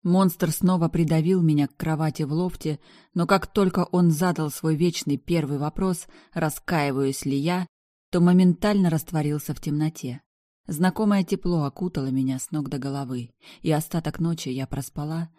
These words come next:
как ребенок в горячем живом коконе. Резко проснувшись с утра, я, естественно, никого не обнаружила в своей комнате. И, как и в первый раз, засомневалась, был ли Райан со мной этой ночью.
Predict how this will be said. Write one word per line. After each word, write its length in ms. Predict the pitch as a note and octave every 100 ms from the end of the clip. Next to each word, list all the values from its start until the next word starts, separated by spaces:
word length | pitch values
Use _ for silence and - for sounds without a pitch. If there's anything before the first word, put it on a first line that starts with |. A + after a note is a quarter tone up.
| _ _
как 180 | F3 E3
ребенок 540 | D#3+ D3+ F3+ D3 - _
в 140 | -
горячем 580 | C#3+ D3+ D3+ D#3+ - A#2+ -
живом 420 | C#3 D3 C3 B2+
коконе. 560 | - B2 - A#2+ A#2+ _ _ _ _ _ -
Резко 380 | F3+ F3+ D#3+ E3
проснувшись 580 | D#3+ D#3 E3 D3+ D3+ C#3+
с 60 |
утра, 340 | E3 - F3 F3+ _ _
я, 180 | - F3+
естественно, 520 | F3+ - G#3+ - D#3+
никого 420 | D#3+ E3 D#3+ D3+ F#3
не 120 | E3
обнаружила 560 | C3 C#3 C#3 C3+ C#3
в 40 | C3
своей 300 | - C3 C3
комнате. 640 | - B2 A#2+ C#3 - D#3 - - -
И, 100 | E3
как 180 | F3+ G3
и 60 | G#3
в 80 |
первый 340 | - F#3+ D#3+ D3
раз, 320 | D#3 E3 - _ _
засомневалась, 920 | - D3 E3 E3+ E3+ D3 C3 A#2+ - - _
был 280 | - D3 G3
ли 140 | C#3+ C3+
Райан 320 | C#3 C#3 B2+
со 160 | -
мной 380 | C3 C3+ D3+ D#3
этой 280 | - C#3 C3+
ночью. 440 | C3 A#2+ - F3+